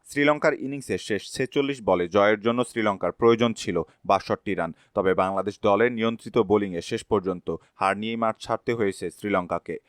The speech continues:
এই জয়ের ফলে তিন ম্যাচের ওয়ানডে সিরিজে এক এক সমতায় আসলো বাংলাদেশ এবং শ্রীলঙ্কা।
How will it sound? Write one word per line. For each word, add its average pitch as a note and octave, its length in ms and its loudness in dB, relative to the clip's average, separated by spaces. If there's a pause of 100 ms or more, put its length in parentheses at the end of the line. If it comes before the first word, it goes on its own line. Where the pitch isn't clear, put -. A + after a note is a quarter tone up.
(240)
এই C3+ 140 2
জয়ের B2+ 320 4
ফলে D3 240 2 (280)
তিন C3+ 180 -4
ম্যাচের C3 320 2
ওয়ানডে A#2 340 4
সিরিজে F2+ 400 -6 (220)
এক A2+ 200 0
এক B2+ 140 0
সমতায় B2+ 500 2
আসলো F2+ 240 -6 (260)
বাংলাদেশ G2 440 0
এবং F2+ 220 -8
শ্রীলঙ্কা। F2 560 -4